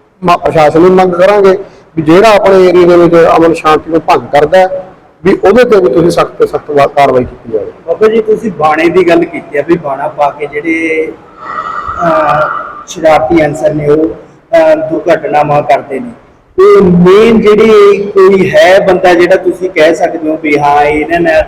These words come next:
Speaker 2: ਨਸ਼ੇ ਵੇਚਦਾ ਵਾ ਜਾਂ ਵੇਚਦਾ?
Speaker 1: ਦੇਖੋ, ਉਹ ਵੀ ਤੁਹਾਡੇ ਸਾਹਮਣੇ ਥੋੜੇ ਚਿਰ ਚ ਸਾਡੇ ਕੋਲ ਪ੍ਰੂਫ ਆ ਜਾਣਗੇ,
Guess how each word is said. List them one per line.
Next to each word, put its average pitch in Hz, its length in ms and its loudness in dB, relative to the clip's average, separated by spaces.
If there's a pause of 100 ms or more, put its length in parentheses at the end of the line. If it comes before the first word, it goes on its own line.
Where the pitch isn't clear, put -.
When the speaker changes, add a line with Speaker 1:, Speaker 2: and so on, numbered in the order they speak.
(340)
Speaker 2:
ਨਸ਼ੇ 160 380 0
ਵੇਚਦਾ 151 380 -2 (100)
ਵਾ 151 60 4
ਜਾਂ 147 360 2
ਵੇਚਦਾ? 214 400 -2 (680)
Speaker 1:
ਦੇਖੋ, 214 200 0
ਉਹ 214 280 2
ਵੀ 262 80 2
ਤੁਹਾਡੇ 196 480 0
ਸਾਹਮਣੇ 190 680 2 (400)
ਥੋੜੇ 190 180 2
ਚਿਰ 180 180 -2
ਚ 175 260 2
ਸਾਡੇ 160 200 0
ਕੋਲ 156 140 0
ਪ੍ਰੂਫ 156 280 0
ਆ 143 100 2
ਜਾਣਗੇ, 160 380 0